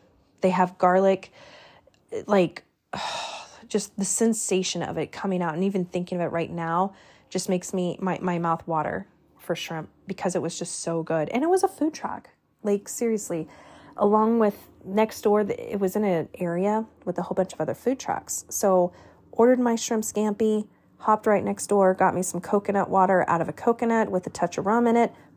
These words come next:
Boom. Life was beautiful. Um, <laughs> oh, and when you guys go there, if you go to Giovanni's, please say hi to Dave. He was the sweetest car parking lot guy ever. He was super protective. Um, wished me happy birthday. Oh my goodness. Hey,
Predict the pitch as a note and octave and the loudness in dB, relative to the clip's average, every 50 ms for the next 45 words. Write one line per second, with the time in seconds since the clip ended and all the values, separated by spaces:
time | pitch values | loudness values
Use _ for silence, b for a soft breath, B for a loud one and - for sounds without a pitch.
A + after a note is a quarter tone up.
0 | _ - F3+ F3 - G3 F#3+ F3+ E3+ D#3+ D3+ D3+ D#3 F3 - _ _ _ _ _ | _ -16 -2 4 6 8 8 8 6 4 2 -2 -4 -6 -8 _ _ _ _ _
1 | _ _ _ _ _ _ _ _ _ - - A3 F3 F3 E3 D#3+ F3+ - - C#3+ | _ _ _ _ _ _ _ _ _ -14 -8 -4 0 0 0 0 -2 -4 -8 -8
2 | - - - C#3+ - - - - C#2+ - - - _ _ _ _ _ _ - B | -8 -6 -6 -4 -4 -4 -4 -4 -4 -4 -4 -6 _ _ _ _ _ _ -20 B
3 | B B B B B B B B B B B B B B B _ - G#3+ G#3 G3+ | B B B B B B B B B B B B B B B _ 2 4 4 6
4 | F#3+ F3+ F3 E3+ E3 F3+ - _ _ _ _ _ - A3 - - D4 C4 C4+ B3 | 4 4 2 0 -2 -4 -8 _ _ _ _ _ -6 -6 -2 0 -2 -2 0 0
5 | A#3+ B3+ B3 A#3 A3+ A#3+ A3 A3 A3 - - A3 G#3 G#3 G#3+ G#3 G3+ G3+ G#3 - | 0 0 0 2 2 2 2 2 0 0 0 0 2 4 4 4 4 2 2 -2
6 | - A3 A#3+ A3 G#3 G3+ - - G#3 F#3+ G3 F#3+ - F#3 F#3 F3+ F3+ F#3 - - | 0 2 2 2 2 0 -4 -6 -4 -4 -2 0 2 2 2 2 0 -2 -4 -6
7 | - - C4 B3 - - B3 A3 G#3+ - A3 G#3 G3 G3 F#3+ - G3 F#3 F#3 F#3 | -8 -6 -6 -4 -4 -4 -4 -4 -4 -4 -4 -4 -4 -4 -4 -2 -2 0 2 0
8 | F3+ F3+ - - C4+ C4+ C#4 C4 C4+ - A#3+ - - - - - A3 A3 A3 A3+ | 0 -2 -4 -4 -2 0 0 -2 -2 -6 -10 -10 -10 -14 -10 -4 -2 0 2 0
9 | A3+ A3 - - - - F#3+ F#3 - - F#3 F3+ F3+ - F#3+ F#3 F3 D3+ - F3 | 0 -2 -6 -6 -2 0 0 0 2 0 0 0 0 -4 -4 -4 -4 -4 -4 -4
10 | E3+ E3 - - E3 E3 F3+ E3+ E3 D#3+ - - F#3 F3 F3 - - - A#3 - | -4 -4 -4 -4 -6 -6 -4 -4 -4 -4 -4 -2 -4 -4 -4 -4 -8 -4 -2 -2
11 | A#3 A3+ - A3+ A3 - - F#3 F3 A#3+ - G3+ F#3 F#3 F3+ F3+ B B B B | -2 -2 -2 -6 -6 -2 -4 -4 -4 -2 -2 2 2 2 2 0 B B B B
12 | B B B B B B B B - G#3 G#3 G3 F#3+ F#3 F#3 F3+ - - A3 B3 | B B B B B B B B 2 2 4 4 2 2 0 -2 -2 0 0 0
13 | A#3+ - - B3+ A#3 A3+ G#3+ G3+ G3+ G#3 G3+ F#3+ - F#3+ F#3 F#3 F#3 - - F#3+ | 0 0 -2 -2 0 2 2 0 2 0 -4 2 4 4 4 4 4 2 4 4
14 | F#3+ F#3+ F#3 F#3 F#3 F#3 F3+ - - - A3 A3 A3 A3 A3 G3+ F#3 E3+ - F3 | 6 6 6 6 4 4 2 0 -2 2 4 4 4 4 2 0 -2 -2 -2 -4
15 | E3+ E3+ E3+ E3 - - - - D4+ D#4+ E4 E4+ E4+ E4 E4 E4 E4 E4 | -4 -2 -4 -6 -6 -8 -6 -2 0 2 2 2 2 2 2 2 0 -2